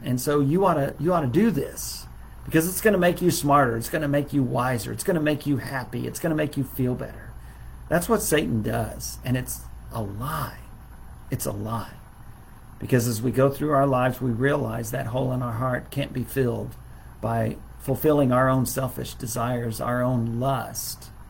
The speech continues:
as other translations call this. So, so what's the next step on that chart? Well, Satan throws that temptation at us. We have our lust that gets out of control, and lust,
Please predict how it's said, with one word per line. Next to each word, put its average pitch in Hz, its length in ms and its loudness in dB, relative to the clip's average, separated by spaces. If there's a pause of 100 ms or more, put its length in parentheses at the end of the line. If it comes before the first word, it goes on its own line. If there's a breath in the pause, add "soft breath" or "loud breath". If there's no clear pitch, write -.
(280 loud breath)
as 113 180 0
other 120 200 0
translations 120 720 -4
call 110 300 -8 (120)
this. - 200 -12 (300 loud breath)
So, 170 420 4
so 180 180 2
what's 190 300 6
the 190 100 4
next 175 280 4
step 131 260 2
on 127 160 4
that 120 200 -2
chart? 117 300 -4
Well, 135 380 4 (580 loud breath)
Satan 160 400 6
throws 156 440 8
that 156 340 6
temptation 156 640 2
at 160 260 4
us. 208 200 2
We 135 140 4
have 143 240 4
our 147 380 4 (180)
lust 143 640 6
that 147 200 0
gets 139 280 0
out 143 240 0
of 143 160 0
control, 131 600 2
and 117 180 2
lust, 127 440 4